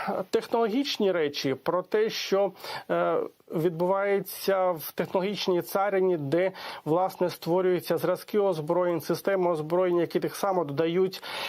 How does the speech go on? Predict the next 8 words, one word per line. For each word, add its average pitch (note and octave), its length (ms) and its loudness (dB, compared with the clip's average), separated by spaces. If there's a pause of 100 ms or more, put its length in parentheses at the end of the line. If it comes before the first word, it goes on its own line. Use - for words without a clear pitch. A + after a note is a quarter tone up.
(140)
е, F3 200 4
значного G3 540 0
потенціалу F#3 680 0
нашим F#3 440 0
Збройним F#3+ 520 0
силам. B3+ 420 0
Це, F3 120 -4
власне, F#3 520 0